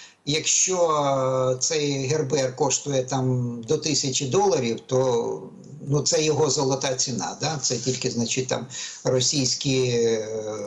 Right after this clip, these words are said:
значить, е, підприємці, бізнесмени могли таку ціну влаш-, е, встановити, да? От, е, так, е, е, ті, що локаційно втрачені, це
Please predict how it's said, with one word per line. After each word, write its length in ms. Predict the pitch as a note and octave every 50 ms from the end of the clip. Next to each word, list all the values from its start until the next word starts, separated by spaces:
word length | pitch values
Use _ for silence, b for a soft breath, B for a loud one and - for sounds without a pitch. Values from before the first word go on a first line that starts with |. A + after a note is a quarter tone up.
| - - - -
значить, 500 | B2 A#2 A2+ - - C#3+ A#2+ - - - C3 B2
е, 320 | A#2+ A2+ A2+ A2 G#2 G2 - B B B B B B B B
підприємці, 880 | - D#3+ B2 - E3+ E3 E3 D#3 D3 B2+ A#2+ A2+ - - C3 A#2+ A2+ A2 A2
бізнесмени 680 | A2 D#3 D#3 C3 D#3 D3 C#3+ - C#3 C3 A#2 A2 A2 A2+
могли 320 | A2 A2 G#2+ A2+ A#2 A2+
таку 280 | A2 - A#2 A#2 C3 B2+
ціну 340 | A#2 - B2+ B2 A2 A2 G#2
влаш-, 360 | G#2+ G#2+ G#2 - - - C#3
е, 160 | B2+ A#2 G#2+ - F2+ C#3+
встановити, 720 | - - - - C3+ B2 B2+ A#2 F#2+ G2+ G2 - - -
да? 220 | G#2 D3+ F3+ F#3+ - - B B B B B B B B
От, 300 | C3 B2+ A#2 A2+ - D3+
е, 220 | C3+ C3 C3 B2+ -
так, 220 | F3 E3 - -
е, 360 | F#3+ F3+ F3 E3 D#3+ D#3+ - - - _ _ _ - - E3+ D#3+
е, 180 | D#3 D3 D3 C3 B2 -
ті, 240 | - - G3+ G3 F#3+
що 220 | - - E3+ E3
локаційно 640 | D#3+ E3 E3 - E3+ - - - E3+ D#3 D3+ D3 C#3
втрачені, 640 | - - - A3 A#3 A3+ - - D#3+ C3+ A#2+ A#2+ B2+
це 320 | - - - E3 D#3 D3+